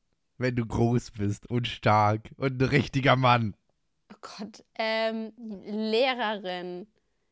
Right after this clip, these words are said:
Speaker 1: Ei,
Speaker 2: Oder
Speaker 1: ei, ei, ei,
Speaker 2: Content
Speaker 1: ei.
Speaker 2: Cre-, Lehrerin als Content Creator. <laughs> Nein, Lehrer.
Speaker 1: Okay.
Speaker 2: Sieht nicht so gut aus für mich,
Speaker 1: Es,
Speaker 2: oder?
Speaker 1: ich glaube nicht, nee. Äh, welche dieser folgenden Mädels würdest du am liebsten mal treffen?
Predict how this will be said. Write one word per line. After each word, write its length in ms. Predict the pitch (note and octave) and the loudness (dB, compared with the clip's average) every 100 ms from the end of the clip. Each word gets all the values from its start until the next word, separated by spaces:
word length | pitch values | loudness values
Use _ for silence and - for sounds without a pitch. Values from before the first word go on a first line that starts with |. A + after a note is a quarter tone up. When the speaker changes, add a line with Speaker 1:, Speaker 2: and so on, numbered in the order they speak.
| _ _ _ _ _ | _ _ _ _ _
Speaker 1:
Ei, 200 | B2 C3+ | 2 4
Speaker 2:
Oder 160 | B2 D#4 | 4 4
Speaker 1:
ei, 360 | D#4 - F#2+ - | 4 2 -2 -2
ei, 0 | G3 | -2
ei, 40 | |
Speaker 2:
Content 440 | F#3+ A3+ F#3 F#3 F2 | -2 -4 -2 -4 -8
Speaker 1:
ei. 20 | |
Speaker 2:
Cre-, 160 | - - _ _ - | -12 -20 _ _ -6
Lehrerin 640 | A#3 C4 E4 F4 D#4 D4 - | 0 2 2 0 -2 -4 -2
als 160 | A#3+ - | -4 -4
Content 420 | D4+ D#4 D4 B3 | -6 -4 -6 -10
Creator. 1700 | - - - - - C6+ B5+ - - - - - - - - - C3 - | -12 -16 -16 -14 -14 -16 -20 -20 -20 -2 2 2 0 -2 -8 -4 -4 -6
<laughs> 100 | _ | _
Nein, 320 | G#3+ G#3+ G#3 - _ | -4 -2 -4 -8 _
Lehrer. 540 | A#3 A#3 A3+ F#3+ F#3 G#3+ _ _ _ - | 2 4 6 2 -4 -8 _ _ _ -6
Speaker 1:
Okay. 320 | C#3+ - G3 | -6 -4 -6
Speaker 2:
Sieht 100 | F#3 | -6
nicht 160 | G#3+ G#3 | -6 -6
so 100 | G#3 | -6
gut 180 | G#3 G3 | -6 -6
aus 180 | G3 | -8
für 100 | - | -10
mich, 160 | F#3+ F#3+ | -10 -4
Speaker 1:
Es, 140 | A#2 - | -4 -2
Speaker 2:
oder? 120 | A#2+ | -2
Speaker 1:
ich 160 | A#2 - | -4 0
glaube 340 | A#2+ A2+ G#2+ | 2 2 0
nicht, 220 | A2 G#2+ A2 | -2 -2 -2
nee. 300 | G2+ G2 F#2+ - A#3 A3+ - | -4 -4 -6 -14 -8 -6 -4
Äh, 360 | B2+ B2+ B2+ A#2+ | 2 4 4 4
welche 300 | D#3 E3 D#3+ | 2 2 -2
dieser 240 | E3 D#3 | 0 0
folgenden 520 | D3 - D#3+ E3+ E3 D3 | 0 2 2 2 0 2
Mädels 560 | C#3 B2+ G#2+ B2+ - | 2 2 0 -2 -2
würdest 380 | A#2 D3+ D#3+ - | -2 0 -2 -2
du 60 | C#3+ | 0
am 180 | C3 | 0
liebsten 400 | C3 F#3+ - - | 0 -4 -8 -6
mal 200 | E3+ E3+ | -2 -2
treffen? 600 | - - A#2 G2 F#2 F2 | -2 -2 -2 -2 -6 -12